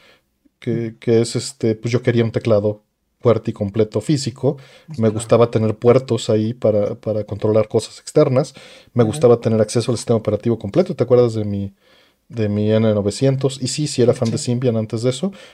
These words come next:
Speaker 1: utilicé
Speaker 2: Ujú.
Speaker 1: toda la serie de Communicator, el noventa y dos diez, el N noventa, eh, el N novecientos,
Speaker 2: Claro.
Speaker 1: el, el nueve mil quinientos.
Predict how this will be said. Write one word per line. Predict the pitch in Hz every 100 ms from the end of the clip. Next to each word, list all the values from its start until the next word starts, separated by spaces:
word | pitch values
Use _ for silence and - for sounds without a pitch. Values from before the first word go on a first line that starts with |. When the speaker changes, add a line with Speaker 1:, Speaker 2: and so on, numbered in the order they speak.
| _
Speaker 1:
utilicé | 120 - 110 110 127 117
Speaker 2:
Ujú. |
Speaker 1:
toda | - 123
la | 117 104
serie | 123 117
de | 110 107
Communicator, | 107 104 101 123 131 135
el | 110
noventa | 104 95
y | 104
dos | 107 107
diez, | 117 127 131 - - - _
el | 110
N | 107
noventa, | 104 101 123 127 127 120 _ _ _ _ -
eh, | 135 131 - 135 - 131
el | 110
N | 104
novecientos, | 101 101 - 127 120 123 120
Speaker 2:
Claro. | - 107
Speaker 1:
el, | 104
el | 113 110 107
nueve | 110 104
mil | 104
quinientos. | 98 104 123 131 120 -